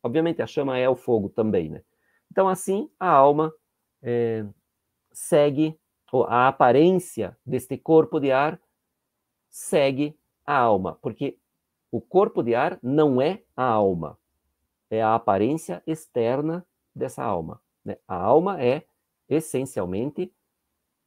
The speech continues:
a espiritual sem substância física. Então, esta aparência, é, física é somente o ar que se molda à figura,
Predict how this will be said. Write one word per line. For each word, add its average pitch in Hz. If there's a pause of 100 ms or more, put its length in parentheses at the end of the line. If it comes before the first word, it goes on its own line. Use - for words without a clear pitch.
(200)
a 92 (260)
espiritual 135
sem 165
substância 151 (340)
física. 127 (400)
Então, 117
esta -
aparência, 131 (720)
é, 95 (560)
física 165
é 120
somente 139
o 151
ar 143
que -
se -
molda 139 (380)
à 131
figura, 120